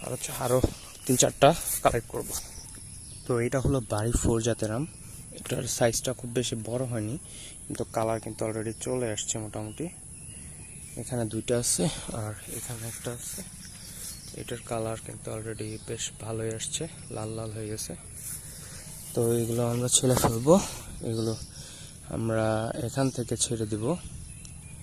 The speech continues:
নাকি এখান থেকে ছেড়ে দিই, তাহলে আমাদের জন্য বেশ ভালো হবে। অটোমেটিক আমাদের এখান থেকে ডাল ছেড়ে দিবে। তো আমার ভিডিওটা একটু কাট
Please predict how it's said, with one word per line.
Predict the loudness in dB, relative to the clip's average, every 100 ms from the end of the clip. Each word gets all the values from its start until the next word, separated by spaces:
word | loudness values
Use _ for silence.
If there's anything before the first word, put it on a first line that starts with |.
| -14 -14 -12 -12 -12 -10 -4 0 2 2
নাকি | 2 4 6 6
এখান | 4 2
থেকে | 2 2
ছেড়ে | 4 2 2
দিই, | 0
তাহলে | 0 2
আমাদের | 2 2
জন্য | 2 2 4
বেশ | 4 4 0
ভালো | 2 4
হবে। | 2 0 -4 -12 -12 -12 -6 -4
অটোমেটিক | -2 2 2 6 6 6 2
আমাদের | -2 0 0
এখান | -2 -6 -4
থেকে | -4 -2 -2 -2 -6 -8 -4
ডাল | -2 0
ছেড়ে | 4 4 4
দিবে। | 4 2 -2 -10 -10 -10 -12 -14 -14 -14 -12 -14 -16 _ -16 -14 -12 -2
তো | 2
আমার | 4 4
ভিডিওটা | 6 6 6
একটু | 4 4
কাট | 4